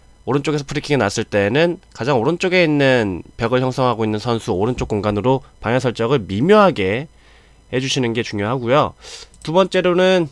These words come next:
왼발잡이는 방향키를 오른쪽으로 누르시는 거, 오른발잡이는 방향키를 왼쪽으로 해주셔야 벽을 피해서 상대방의 골문 쪽으로 볼이 빨려 들어가겠죠. 슛게이지는 육십에서 칠십오 퍼센트 정도로만 채워주시면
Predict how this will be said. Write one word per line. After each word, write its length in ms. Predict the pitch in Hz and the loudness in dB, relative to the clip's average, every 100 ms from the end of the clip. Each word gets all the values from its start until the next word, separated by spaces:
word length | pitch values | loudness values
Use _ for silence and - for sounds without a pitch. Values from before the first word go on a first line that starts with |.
| - | -8
왼발잡이는 960 | 104 147 180 175 160 165 160 160 131 - - _ _ _ - _ - - - | -2 2 4 4 4 4 4 4 2 -4 -14 _ _ _ -20 _ -20 -20 -8
방향키를 400 | - 131 147 147 | 0 0 2 2
오른쪽으로 800 | 110 131 170 156 123 104 95 147 175 _ _ _ _ - | 2 2 2 2 2 2 0 -2 -8 _ _ _ _ -10
누르시는 520 | 107 123 113 101 95 | -6 -4 -2 -2 -2
거, 260 | 87 80 - | -4 -4 -6
오른발잡이는 840 | 104 127 127 123 110 117 160 185 | -4 0 2 2 0 0 2 0
방향키를 420 | 156 127 131 131 104 | 0 -2 -2 -2 -2
왼쪽으로 460 | 117 - 139 127 | -2 0 0 2
해주셔야 560 | 117 107 107 117 175 180 - - - - | 0 -2 0 2 2 0 -8 -20 -20 -4
벽을 240 | 117 139 | 2 2
피해서 640 | 131 127 110 98 120 92 - | 2 2 2 4 2 0 -6
상대방의 500 | - 117 120 113 110 | -12 -6 -4 -2 -2
골문 340 | 113 139 165 139 | -2 0 0 0
쪽으로 300 | 107 107 110 | 0 0 0
볼이 240 | 123 120 | -2 -2
빨려 240 | 107 131 | 0 0
들어가겠죠. 680 | 131 104 98 85 85 143 139 - - - - - | 0 -2 -2 -4 -4 -2 -2 -4 -20 -20 -18 -14
슛게이지는 880 | - - 202 208 175 190 143 82 - 104 | -2 4 6 6 4 4 2 0 -12 -8
육십에서 480 | 135 - 185 185 175 | -6 -4 -2 0 0
칠십오 460 | - 202 202 123 107 | 0 0 2 0 0
퍼센트 380 | 151 160 139 | -2 -4 -2
정도로만 440 | 139 131 120 120 107 | 0 2 2 0 0
채워주시면 800 | - 147 - - 104 95 120 | 0 0 0 -2 0 0 0